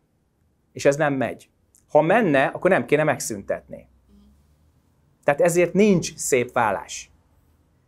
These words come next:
Ezért nincs harmonikus megszüntetés, mert pont ezen minőségeknek a hiánya okozza azt a kényszert, hogy válnunk kell,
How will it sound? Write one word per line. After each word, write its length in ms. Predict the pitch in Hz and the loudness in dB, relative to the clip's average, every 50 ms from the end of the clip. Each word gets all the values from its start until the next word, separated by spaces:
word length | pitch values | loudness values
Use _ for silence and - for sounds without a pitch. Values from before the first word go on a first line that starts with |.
| _ _ _ - | _ _ _ -2
Ezért 280 | 151 151 160 165 160 | -2 2 2 2 2
nincs 500 | 160 180 196 190 175 147 - - - - | 4 2 4 4 2 0 -2 -4 -10 -6
harmonikus 680 | - - 151 151 147 135 131 131 131 127 131 135 127 - | 0 2 2 4 4 2 0 0 0 0 -2 -4 -4 0
megszüntetés, 760 | 147 139 127 - - - 117 107 101 120 120 117 - 170 160 - | -2 -2 -2 -2 -6 -8 -6 -4 0 0 0 0 0 -2 -2 -2
mert 220 | 160 143 - - | -4 -6 -4 0
pont 280 | - 247 285 254 262 202 | 4 4 4 4 6 4
ezen 260 | 175 151 160 151 147 | 4 6 4 2 2
minőségeknek 800 | 160 160 160 - - - - - 135 131 135 131 - 139 - | 2 0 2 2 2 0 2 0 0 2 0 0 -2 0 0
a 40 | 147 | 0
hiánya 680 | 131 147 180 165 135 123 123 135 143 151 175 190 - _ | 0 0 2 2 2 2 2 0 2 0 0 0 -2 _
okozza 500 | - 190 185 - 139 123 123 123 131 131 | -2 -2 0 2 0 0 0 2 2 2
azt 180 | 131 131 - 139 | 0 0 -2 -6
a 80 | - | -6
kényszert, 540 | - - 151 120 - - - 135 151 160 156 | -4 -2 -4 -4 -2 -2 0 2 2 2 2
hogy 160 | 151 120 113 | -2 -4 -4
válnunk 440 | 113 131 151 190 220 214 214 180 - | -2 -2 0 0 -2 -2 -4 -6 -4
kell, 380 | - - 151 143 139 135 135 | 0 0 2 4 2 2 0